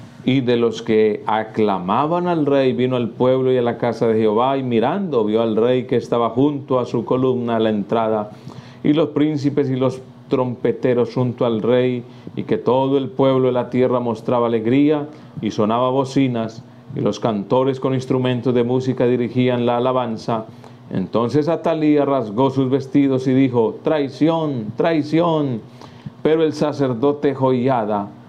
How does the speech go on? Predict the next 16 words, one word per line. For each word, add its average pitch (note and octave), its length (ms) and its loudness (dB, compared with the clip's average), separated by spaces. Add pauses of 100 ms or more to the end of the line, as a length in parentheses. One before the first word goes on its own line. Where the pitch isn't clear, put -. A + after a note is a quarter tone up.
(240)
mandó A2 680 0
que D#3 160 0
salieran D3 440 0
los C3 200 -2
jefes C3+ 280 0
de B2 100 2
centenas B2 600 0
del A#2 120 2
ejército B2 600 0
y B2 80 2
les A#2 160 2
dijo: A2 340 0
"Sacadla C#3 680 -2
fuera C3 280 2
del A#2+ 140 0
recinto, A#2 680 0